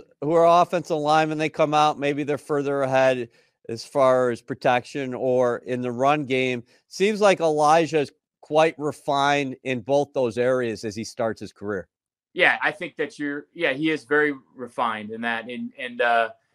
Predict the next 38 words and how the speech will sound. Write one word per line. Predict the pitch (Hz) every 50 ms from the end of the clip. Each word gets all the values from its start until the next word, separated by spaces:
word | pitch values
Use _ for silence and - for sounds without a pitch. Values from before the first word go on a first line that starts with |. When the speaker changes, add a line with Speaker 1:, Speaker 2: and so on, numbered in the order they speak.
| _ _
Speaker 2:
I | - 151 165
think | 165 190 180 147 156
what | 156 143
he | 156 175
probably | - - 170 160 160 156
have | 156 156 151 -
to | - 147
get | 139 156 151 151
used | 147 143 151 147 - -
to | 170 160
there | 147 151 151 151
at | 147 151
that | 156 147 147 143
level | 135 143 147 147 170 151
is | 131 -
just | - 147 - -
the | 147 127
strength | - - - 147 143 147 -
of | 147
the | 143 143
player | 143 - 147 143 143 139
that | 143
he's | 139 131 131
going | - 139 135 139 139
against. | 131 135 135 135 135 - - - _ _ _ _ _ _ _ _ _ _ _ _ _
Uh, | - 135 - 127 123 120 120 117 117 110 110 113 113 _ _ _
and | 123 127 127 123 123 120
I | 120 117
think | - 147 131 120
that | - 127 123 120 147
maybe | 143 139 139 135 135
just | 127 123 139 131 - -
a | 131
little | 131 135 143 147
bit | 147 135 131
of | 131 120
the | 117 120
speed | - - - - - 143 139 143 147 156 151 160 151